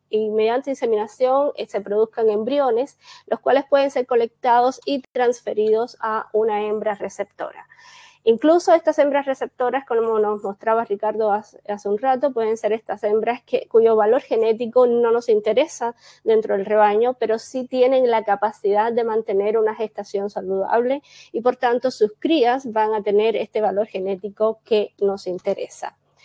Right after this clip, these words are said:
Si, eh, analizamos lo que sucede en el mundo, hemos visto que en los últimos años,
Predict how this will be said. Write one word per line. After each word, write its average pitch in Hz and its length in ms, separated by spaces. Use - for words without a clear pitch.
Si, 285 720
eh, 254 640
analizamos 269 680
lo 349 160
que 285 80
sucede 285 460
en 320 80
el 330 100
mundo, 220 420
hemos 247 300
visto 247 360
que 254 360
en 233 100
los 233 220
últimos 285 420
años, 208 380